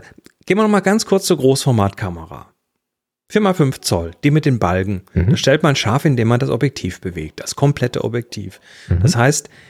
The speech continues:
Speaker 1: der Abstand zwischen Rückseite des Objektivs und Film ändert sich.
Speaker 2: Mhm.
Speaker 1: Wenn wir uns eine spiegellose, Spiegelreflex, sonstige Kamera anschauen,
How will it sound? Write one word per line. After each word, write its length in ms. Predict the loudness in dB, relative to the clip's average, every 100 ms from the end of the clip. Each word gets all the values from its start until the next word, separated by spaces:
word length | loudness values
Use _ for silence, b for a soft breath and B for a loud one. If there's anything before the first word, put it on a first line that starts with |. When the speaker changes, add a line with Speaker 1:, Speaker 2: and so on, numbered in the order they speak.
| b b -2
Speaker 1:
der 120 | -2
Abstand 400 | -2 0 0 2
zwischen 400 | 0 0 0 0
Rückseite 800 | 0 -2 -2 -6 0 2 2 0
des 100 | 0
Objektivs 640 | -2 -2 -2 -2 -2 -4
und 220 | -4 -4
Film 320 | 0 0 0 -2
ändert 340 | 0 2 0 -2
sich. 380 | -12 -16 -20 _ -6
Speaker 2:
Mhm. 300 | -4 0 -2 B B -2
Speaker 1:
Wenn 180 | 2
wir 160 | 2 2
uns 480 | 2 2 0 -4 -2
eine 600 | 0 0 -2 -6 -10 -16 _ _ _ _ _
spiegellose, 760 | -20 -4 0 2 4 4 2 0
Spiegelreflex, 760 | 0 0 2 0 0 -2 -2
sonstige 640 | -4 2 2 2 -2 -2 -2
Kamera 540 | -2 -2 -2 -2 -2
anschauen, 500 | -4 -4 -4 -2 -4